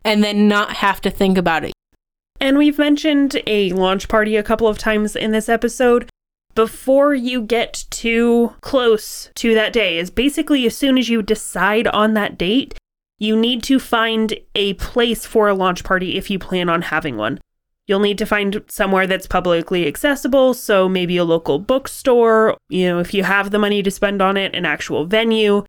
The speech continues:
Speaker 2: But a lot of the times you'll want to go somewhere where readers are. And as for that actual day of the launch party,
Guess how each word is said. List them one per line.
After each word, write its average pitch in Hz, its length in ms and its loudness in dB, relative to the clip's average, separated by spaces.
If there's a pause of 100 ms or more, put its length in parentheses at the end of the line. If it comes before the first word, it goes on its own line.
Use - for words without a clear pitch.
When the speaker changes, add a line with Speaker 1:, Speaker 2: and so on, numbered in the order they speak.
(200)
Speaker 2:
But 226 120 2
a 240 60 4
lot 294 180 2
of 330 60 -2
the 320 60 0
times 240 320 0
you'll 233 140 2
want 202 220 -2
to 226 120 -6
go 202 280 2
somewhere 202 440 2
where 190 240 2
readers 180 520 -2
are. 117 440 -2 (840)
And 233 220 -2
as 254 300 -2
for 262 340 0
that 220 500 -2
actual 233 920 2
day 233 300 0
of 240 300 0
the 294 120 4
launch 294 360 2
party, 311 520 0